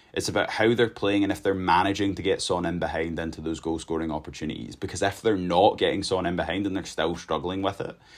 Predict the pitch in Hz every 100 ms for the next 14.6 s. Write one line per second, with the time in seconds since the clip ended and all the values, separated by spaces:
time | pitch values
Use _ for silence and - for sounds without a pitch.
0 | - - 95 92 - 95 90 90 - 87
1 | 90 90 98 107 107 104 92 87 82 -
2 | 95 95 117 - - - - - - _
3 | - 104 131 98 98 101 98 92 - 101
4 | 87 90 85 82 80 76 - _ 85 87
5 | 82 - 80 76 - 80 73 76 _ _
6 | _ - _ _ _ - 98 90 87 85
7 | 78 - _ _ - - 104 107 - 107
8 | 113 120 107 110 101 92 - 92 87 85
9 | 87 87 78 - 87 76 92 92 87 90
10 | 85 82 78 - - 92 82 - - -
11 | - - - 92 67 - 78 - 87 82
12 | 80 80 82 78 73 73 80 80 - 78
13 | 78 73 - _ _ _ _ _ _ _
14 | _ _ 95 87 82 78